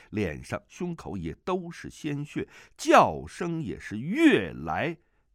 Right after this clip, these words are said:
越惨厉。众人如见鬼魅，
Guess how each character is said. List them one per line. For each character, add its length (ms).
越 400
惨 480
厉。 260
众 420
人 240
如 400
见 400
鬼 420
魅， 320